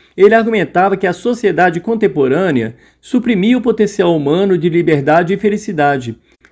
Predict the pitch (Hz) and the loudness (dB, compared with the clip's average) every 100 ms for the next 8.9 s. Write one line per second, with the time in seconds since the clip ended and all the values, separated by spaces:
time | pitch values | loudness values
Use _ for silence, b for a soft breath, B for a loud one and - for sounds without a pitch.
0 | - 202 190 247 247 151 - 175 190 220 | -4 -2 0 0 0 -2 -2 0 2 2
1 | 214 208 202 202 185 160 175 202 208 220 | 2 2 2 0 -2 -2 0 0 0 -2
2 | 202 - 240 233 208 202 196 - 170 151 | -2 -4 -4 0 0 0 -2 -2 0 0
3 | 170 165 202 165 165 170 175 165 147 139 | 0 0 0 2 0 0 0 -2 -4 -2
4 | 180 196 190 160 156 165 147 143 139 113 | -2 2 2 2 -2 -4 -4 -2 -2 2
5 | 175 156 151 131 131 190 214 214 b b | 0 0 -2 -2 -2 -2 -2 -6 b b
6 | 190 185 185 170 226 214 190 165 - 208 | -4 0 2 2 2 0 0 -2 -2 -4
7 | - 175 226 226 180 170 180 170 170 - | -2 2 2 2 0 -2 -2 -2 -2 -2
8 | 165 170 156 160 139 104 98 - | -2 0 -2 -4 -2 0 -2 -6